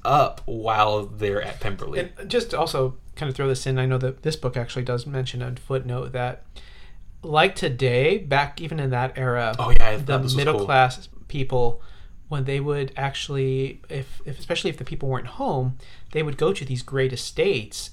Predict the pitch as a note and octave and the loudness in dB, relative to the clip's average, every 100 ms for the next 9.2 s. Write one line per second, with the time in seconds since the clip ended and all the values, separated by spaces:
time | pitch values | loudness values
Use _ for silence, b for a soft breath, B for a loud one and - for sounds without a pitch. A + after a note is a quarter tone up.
0 | - C#3 C3+ C3 C3 C3 C3 C3 B2+ B2 | -10 -4 -2 0 -2 -2 -2 -2 -2 0
1 | B2+ B2 B2+ C3 C3 B2+ A#2+ B2 B2 A#2+ | 0 -2 -4 -4 -2 -2 -2 -2 -4 -4
2 | A#2+ C3 B2+ A#2 A#2+ A2 G2+ F#2+ C3 C3+ | -2 2 4 4 2 0 -4 -4 -2 -2
3 | C3 - D3 C3 B2+ - B B - C#3+ | -2 -8 -2 2 4 2 B B -6 -4
4 | C3 C3+ A#2+ A2 - A#2 - - - B2 | -2 -2 -2 4 10 10 10 2 -4 0
5 | A2 G#2+ C#3 C3 B2 B2 A#2+ B2 B2 B2+ | 2 2 -2 0 4 4 2 2 4 4
6 | A#2+ A#2 A2+ A2+ G#2 G2+ - G2+ G2+ G2 | 4 4 2 2 2 0 -2 -4 -4 -4
7 | F#2+ F#2+ - D3 A#2+ G#2 - A#2 A#2+ B2 | -4 -6 -6 -8 -6 -8 -6 -2 0 4
8 | C#3 E3+ G3 A3 D4 A3+ G3+ B3 F4 A2 | 4 4 0 -4 2 4 4 2 2 2
9 | - | 0